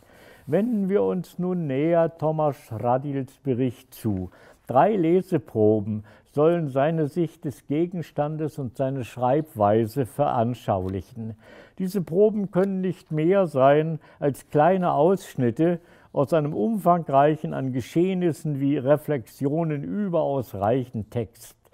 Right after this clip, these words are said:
Vor das Problem einer möglichst aussagekräftigen Auswahl gestellt, habe ich mich für eine längere Passage entschieden, die die Deportation der Juden aus Radils Heimatstadt in das Vernichtungslager Birkenau schildert,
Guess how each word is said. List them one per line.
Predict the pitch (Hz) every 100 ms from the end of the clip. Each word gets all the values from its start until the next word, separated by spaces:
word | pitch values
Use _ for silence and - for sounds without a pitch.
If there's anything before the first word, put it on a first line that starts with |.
| - - -
Vor | - 170
das | 180 -
Problem | - 156 139 156 202 180 143
einer | 135
möglichst | 131 160 170 160 123 -
aussagekräftigen | 165 208 - 160 151 131 - 156 - 139 135
Auswahl | 143 185 - 123 117 131 151 - - -
gestellt, | 127 - 143 143 175 180 131
habe | 147 160
ich | 156 -
mich | 160 -
für | 160 147
eine | 156 170 185 160
längere | 123 147 170 160 165
Passage | - 160 - 143 151 156 165
entschieden, | 165 151 - 170 170 185 170 _ - - -
die | 170
die | 147 123
Deportation | 151 160 156 139 135 107 - 139 156 185 160
der | 127
Juden | 120 175 175 175
aus | 143 - 123
Radils | 113 131 143 147 131 _ 104
Heimatstadt | 135 156 151 147 - - 147 143 151
in | 127
das | 117
Vernichtungslager | - 127 165 170 - 151 131 143 139 135 135
Birkenau | 113 147 170 165 143 135 156
schildert, | 143 175 175 185 196 190